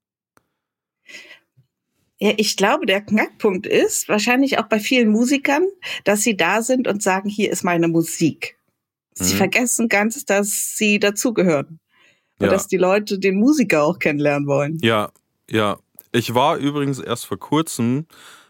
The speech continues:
Speaker 2: ähm, auf so einer Musikconvention und durfte da ganz, ganz schlauen Leuten zuhören, die eben auch über Musikmarketing geredet haben.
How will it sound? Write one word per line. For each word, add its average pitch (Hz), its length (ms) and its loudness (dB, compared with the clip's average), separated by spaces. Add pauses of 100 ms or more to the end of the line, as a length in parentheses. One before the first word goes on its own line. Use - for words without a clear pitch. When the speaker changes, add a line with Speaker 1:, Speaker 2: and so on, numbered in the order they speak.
(120)
Speaker 2:
ähm, 104 640 0 (720)
auf 107 160 0
so 107 140 0
einer 107 180 2
Musikconvention 110 1160 -2 (240)
und 104 260 0
durfte 123 300 0
da 107 180 2
ganz, 113 440 -4
ganz 120 340 -2
schlauen 113 320 0
Leuten 117 360 -2
zuhören, 117 600 0
die 104 180 -2
eben 107 220 0
auch 107 240 0
über 104 200 0
Musikmarketing 104 960 -2
geredet 107 500 -2
haben. 117 320 0